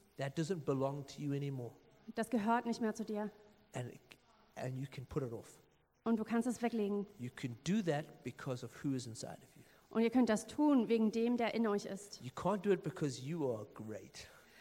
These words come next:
Speaker 2: Und du kannst es nicht tun, weil du großartig bist.
Speaker 1: Because we're not all that great.
Speaker 2: Weil wir sind nicht so großartig.
Speaker 1: But Jesus is.
Speaker 2: Aber Jesus ist.
Speaker 1: And he's the one who's your life.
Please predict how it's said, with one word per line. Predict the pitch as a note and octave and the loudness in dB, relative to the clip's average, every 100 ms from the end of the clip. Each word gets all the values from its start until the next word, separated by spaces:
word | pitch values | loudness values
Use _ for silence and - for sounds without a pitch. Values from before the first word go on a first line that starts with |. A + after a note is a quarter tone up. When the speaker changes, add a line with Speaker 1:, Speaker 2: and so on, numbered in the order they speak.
| - - | -20 -6
Speaker 2:
Und | A3+ | -2
du | A3 | 0
kannst | B3 C4 | 0 2
es | |
nicht | C4+ C4+ | 2 2
tun, | C4+ C#4 | 2 2
weil | B3+ A#3+ | 2 0
du | C4 | -2
großartig | G3 G3 G3 G3+ - | -4 -2 -2 -4 -6
bist. | G3 - - - _ | -12 -12 -20 -20 _
Speaker 1:
Because | A#2+ - B2 A2+ - - - _ _ _ _ _ _ _ _ _ _ _ _ _ _ | -10 -4 -4 -4 -8 -16 -20 _ _ _ _ _ _ _ _ _ _ _ _ _ _
we're | A#2+ | -6
not | C3 D#3 | -4 -4
all | A#2 | -6
that | A2+ - | -10 -12
great. | - F#2 - _ _ _ _ - | -18 -18 -20 _ _ _ _ -2
Speaker 2:
Weil | G#3 | 2
wir | G#3+ | 4
sind | A3 | 4
nicht | A#3 A#3 | 2 0
so | G#3+ | -4
großartig. | G3+ G3 G3 G3+ - - - - - _ _ | -4 -4 -8 -8 -10 -20 -20 -20 -20 _ _
Speaker 1:
But | - - | -16 -6
Jesus | D#3+ D3+ C3 | -2 -2 -4
is. | G2+ F#2 - _ _ _ - | -8 -10 -14 _ _ _ -2
Speaker 2:
Aber | G#3 | 0
Jesus | G#3 A3 G#3+ - | 2 2 0 -6
ist. | G3 - - - _ - | -10 -12 -20 -20 _ -20
Speaker 1:
And | A2 | -12
he's | - D3+ | -6 -4
the | C3+ | -2
one | B2 A#2 | -2 -2
who's | B2 A#2 | -6 -6
your | G2+ | -8
life. | G2+ - - | -8 -12 -20